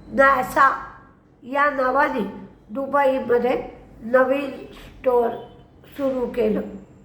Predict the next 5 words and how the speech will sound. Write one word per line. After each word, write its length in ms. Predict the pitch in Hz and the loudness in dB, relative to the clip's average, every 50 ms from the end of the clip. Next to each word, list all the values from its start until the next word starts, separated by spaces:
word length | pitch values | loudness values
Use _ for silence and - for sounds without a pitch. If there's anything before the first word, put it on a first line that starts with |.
| - - - - - - - - - | -20 -20 -20 -20 -20 -20 -20 -20 -8
हे 500 | - 240 254 277 285 330 330 - - - - - - - 240 | 0 2 4 4 4 2 0 -2 -8 -14 -18 -20 -20 -10 -8
ब्युटी 960 | 202 220 262 285 277 277 285 285 - - 330 339 339 349 339 - - 339 - | -6 -2 -2 -2 -2 -2 -4 -6 -6 -4 -2 -2 -2 -2 -4 -6 -6 -6 -6
रिटेल 760 | - 240 254 262 262 254 254 - - 269 262 254 254 - - - | -6 0 2 2 2 2 0 -2 2 2 4 4 2 -2 -8 -10
स्टोअर 800 | - - - - - - - - - 269 240 233 233 233 226 214 | -12 -16 -20 -20 -20 -20 -20 -8 -2 2 2 4 4 4 2 0
आहे. 280 | 196 196 190 - - | -2 -4 -6 -8 -12